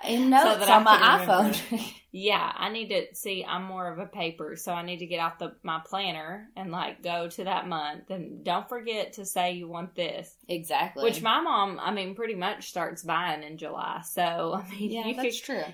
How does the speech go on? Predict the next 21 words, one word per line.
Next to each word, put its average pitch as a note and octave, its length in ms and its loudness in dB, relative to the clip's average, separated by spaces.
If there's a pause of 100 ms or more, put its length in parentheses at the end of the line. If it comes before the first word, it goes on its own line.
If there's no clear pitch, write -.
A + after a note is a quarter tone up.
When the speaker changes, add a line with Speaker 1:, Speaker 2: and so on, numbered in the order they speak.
Speaker 2:
you B3+ 120 -6
could C#4 220 -4
give A#3 180 0
her G3 220 0
ideas D#3+ 560 -2 (140)
pretty E3+ 280 -4
early. D#3+ 640 -8 (420)
Speaker 1:
Yes. - 560 -4 (520)
So B3+ 380 0
the C4 120 -2
first G4+ 260 0
thing G#4+ 160 -4
on B3+ 140 2
our G#3 160 4
list E3+ 500 2
are D#3 640 4
bath A3+ 340 4
bombs, A#3+ 520 4
bath E3+ 480 0
accessories, G3 960 -6
and - 180 -4